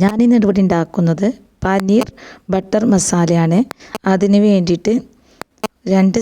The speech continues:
സവോള ഇങ്ങനെ ചതുരമായിട്ട് എരിഞ്ഞത്, ഇരുന്നൂറ്റമ്പത് പനീർ, രണ്ട് തക്കാളിയാണ് എടുത്തിരിക്കുന്നത്, അതും ചെറുതായി അരിഞ്ഞതാണ്. പിന്നെ കുറച്ച് ഇഞ്ചിയും കുറച്ച് വെളുത്തുള്ളിയും. എന്നിട്ട് നമുക്ക് ഒരു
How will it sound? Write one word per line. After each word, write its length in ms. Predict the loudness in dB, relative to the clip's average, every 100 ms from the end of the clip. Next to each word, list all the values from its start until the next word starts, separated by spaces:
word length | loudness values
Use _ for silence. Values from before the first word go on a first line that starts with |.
| -2
സവോള 520 | 0 0 2 0 0 -2 -6 _ _
ഇങ്ങനെ 180 | -10 -8 -6
ചതുരമായിട്ട് 600 | -4 -2 -2 0 -2 -4 -2 -2
എരിഞ്ഞത്, 380 | -2 -2 -2 -2 -4 _ -20 -20 -20 _ -14 -6 -2
ഇരുന്നൂറ്റമ്പത് 680 | 0 0 0 -2 0 -2 -2 -2
പനീർ, 460 | 0 0 0 0 -2 -6 _ _ _ _ _ _ _ _ _ _ -4 -2
രണ്ട് 280 | 0 0 -2 -4
തക്കാളിയാണ് 680 | -8 -8 -4 -2 0 0 0
എടുത്തിരിക്കുന്നത്, 680 | -4 -6 -8 -4 -4 -2 -2 -4 -8 _ _ _ -8
അതും 180 | -4 -2 -2
ചെറുതായി 360 | -2 0 2 0
അരിഞ്ഞതാണ്. 520 | -2 -4 -4 -2 -4 -6 _ _ -20 -12 -2
പിന്നെ 220 | 0 0 -2
കുറച്ച് 260 | -4 -2 -2
ഇഞ്ചിയും 400 | -2 -4 -6 -6 _ -20 -20 _
കുറച്ച് 240 | -6 -2 -2
വെളുത്തുള്ളിയും. 520 | -2 -2 -4 -2 -4 -8 _ _ -20 _ _ -6
എന്നിട്ട് 240 | -2 0 0 0
നമുക്ക് 320 | -2 -4 -8 -8 _ -4
ഒരു 180 | -2 -2